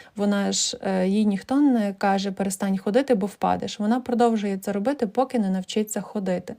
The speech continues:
І якби дитина зупинилася на моменті, е, тому, що її лякало, що вона впаде і вдариться, так, то ми би, напевно, всі зараз не ходили, а повзали.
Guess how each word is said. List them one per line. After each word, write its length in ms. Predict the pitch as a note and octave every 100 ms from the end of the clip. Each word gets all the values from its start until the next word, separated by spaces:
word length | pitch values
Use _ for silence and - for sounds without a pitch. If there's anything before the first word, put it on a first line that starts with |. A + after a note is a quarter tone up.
| - - - - -
І 280 | G3+ G3+
якби 540 | G3+ G3+ G3+ A#3 B3 A#3 -
дитина 400 | G3+ A3 A#3+ A3
зупинилася 640 | G#3 A3 B3+ F4 E4 - G3+
на 100 | G3+
моменті, 520 | G3+ G#3 G3+ F#3+ G3+
е, 480 | G3 - F#3+ F#3 F#3
тому, 260 | G#3 G3 F#3+
що 200 | - G3+
її 220 | G3 G#3
лякало, 400 | F#3+ G3+ F#3+ F#3
що 180 | - F#3+
вона 140 | F#3
впаде 440 | F#3+ - F#3+ F3+
і 80 | F3
вдариться, 520 | F3+ F3+ F3 F3 -
так, 240 | F#3 G#3+ -
то 140 | -
ми 120 | F#3+
би, 100 | G#3
напевно, 420 | G3+ F#3+ F#3+ G3 G3
всі 240 | - G#3
зараз 320 | F#3+ F#3 F#3+
не 60 | F#3
ходили, 400 | - F#3 A3+ A#3
а 80 | G3+
повзали. 540 | F#3+ F#3 F3 F3+ -